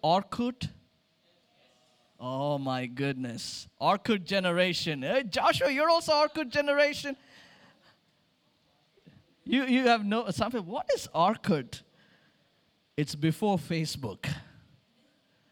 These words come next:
Yes, there's something called Orkut that existed before Facebook.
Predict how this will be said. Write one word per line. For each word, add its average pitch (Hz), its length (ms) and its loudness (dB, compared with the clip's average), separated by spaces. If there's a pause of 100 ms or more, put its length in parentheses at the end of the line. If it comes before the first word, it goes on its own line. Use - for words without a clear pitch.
(500)
Yes, 127 460 0
there's 143 300 0
something 240 600 2
called 175 320 0
Orkut 175 480 0
that 151 160 0
existed 147 840 -4 (300)
before 156 540 -2 (400)
Facebook. 139 640 -6